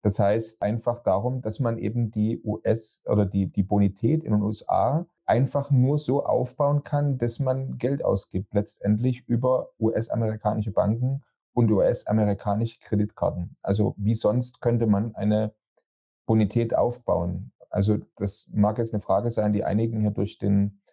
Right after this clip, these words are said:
durch den Kopf geht und deswegen gehört das einfach zusammen. Das heißt, eben Geld auszugeben mit der Benutzung von U-S-Kreditkarten, dabei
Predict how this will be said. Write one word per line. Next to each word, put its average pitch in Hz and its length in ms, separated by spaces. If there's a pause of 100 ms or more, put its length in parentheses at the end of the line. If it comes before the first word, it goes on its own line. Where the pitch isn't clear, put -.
(120)
durch 101 120
den 101 100
Kopf 127 240
geht - 120
und 107 100
deswegen 113 340
gehört 151 160
das 123 100
einfach 117 320
zusammen. 104 500
Das 110 200
heißt, 113 360 (560)
eben 135 320 (760)
Geld 113 380
auszugeben 151 880 (140)
mit 113 420
der 143 100
Benutzung 135 680
von 117 240
U-S-Kreditkarten, 113 1500
dabei 151 520